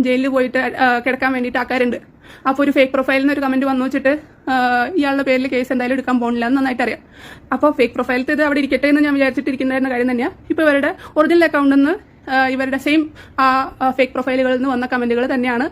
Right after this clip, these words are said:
ഇപ്പൊ ഈ വന്നിരിക്കുന്നത്. ഇവരിത് കുറെ കാലമായിട്ട് പൊട്ടിക്കും, പൊട്ടിക്കും, പൊട്ടിക്കും എന്ന് പറഞ്ഞ് ഭീഷണിപ്പെടുത്തി, ഭീഷണിപ്പെടുത്തി, ഭീഷണിപ്പെടുത്തിയിട്ട് വെച്ചിട്ടുണ്ടായിരുന്ന സാധനം തന്നെയാണ്. അതുപോലെ തന്നെ, ആ, അത് സ്വന്തം അക്കൗണ്ടിൽ നിന്ന്, ഇവരുടെ സ്വന്തം അക്കൗണ്ടിൽ നിന്ന് വന്നതിൽ ഇത്തിരി, അതായത്, ആ,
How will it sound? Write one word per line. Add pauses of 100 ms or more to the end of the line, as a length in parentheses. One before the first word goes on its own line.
ഇപ്പൊ
ഈ
വന്നിരിക്കുന്നത്. (260)
ഇവരിത്
കുറെ
കാലമായിട്ട്
പൊട്ടിക്കും,
പൊട്ടിക്കും,
പൊട്ടിക്കും
എന്ന്
പറഞ്ഞ്
ഭീഷണിപ്പെടുത്തി,
ഭീഷണിപ്പെടുത്തി,
ഭീഷണിപ്പെടുത്തിയിട്ട്
വെച്ചിട്ടുണ്ടായിരുന്ന
സാധനം
തന്നെയാണ്. (460)
അതുപോലെ
തന്നെ, (340)
ആ, (440)
അത്
സ്വന്തം
അക്കൗണ്ടിൽ
നിന്ന്,
ഇവരുടെ
സ്വന്തം
അക്കൗണ്ടിൽ
നിന്ന്
വന്നതിൽ (300)
ഇത്തിരി, (120)
അതായത്, (320)
ആ,